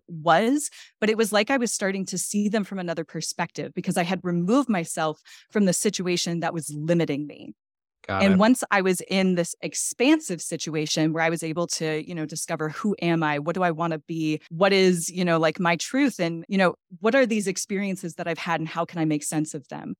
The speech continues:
Speaker 1: My dreams really started showing up as, you know, almost like, well, they were very intense nightmares.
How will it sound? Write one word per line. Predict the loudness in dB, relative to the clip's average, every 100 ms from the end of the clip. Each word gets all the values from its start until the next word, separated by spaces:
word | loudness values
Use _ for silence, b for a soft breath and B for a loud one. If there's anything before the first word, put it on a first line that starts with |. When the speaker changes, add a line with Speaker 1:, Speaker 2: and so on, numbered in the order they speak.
| _
Speaker 1:
My | 0 2
dreams | 4 6 6 4
really | 2 2 2
started | 0 -4 -4
showing | -4 -4 -4 -2
up | -2 -2 -10 _
as, | 0 4 4 0 -6 -10
you | -6
know, | -4 -4 -2
almost | 0 0 0
like, | -2 -2
well, | 0 2
they | 2
were | 0
very | 0 -2 -4
intense | -6 -8 -8
nightmares. | -2 -2 -2 -6 -8 -10